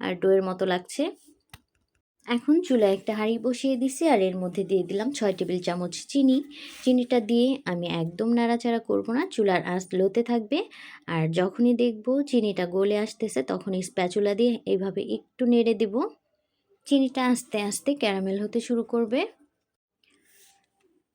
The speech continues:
যখন ক্যারামেলের কালারটা আমার পছন্দ মতো হবে, তখন এর মধ্যে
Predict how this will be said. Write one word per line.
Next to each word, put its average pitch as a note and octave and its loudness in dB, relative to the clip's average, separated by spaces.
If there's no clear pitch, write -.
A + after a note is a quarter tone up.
যখন A#3 2
ক্যারামেলের F#3 0
কালারটা F3 2
আমার E3+ -2
পছন্দ A#3 0
মতো B3 0
হবে, A3 0
তখন G3+ 0
এর G#3 -2
মধ্যে F#3+ -4